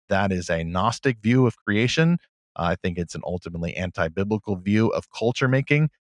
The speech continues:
I don't believe in subjecting private space flight to this nonsense, to this legalism, uh, any more than I believe in subjecting fantasy and imagination, uh, to this belief.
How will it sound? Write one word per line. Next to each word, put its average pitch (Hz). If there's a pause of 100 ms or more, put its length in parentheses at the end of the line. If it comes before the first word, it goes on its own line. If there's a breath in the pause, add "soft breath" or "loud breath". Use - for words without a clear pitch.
(260)
I 101
don't 113
believe 117
in 117
subjecting 113 (140)
private 123
space -
flight 120
to 135
this 113
nonsense, 120
to 95
this 101
legalism, 113 (340)
uh, 92
any 123
more 120
than 113
I 113
believe 110
in 104
subjecting 98 (220)
fantasy 110
and 95
imagination, 90 (100)
uh, 90
to 95
this 80
belief. 82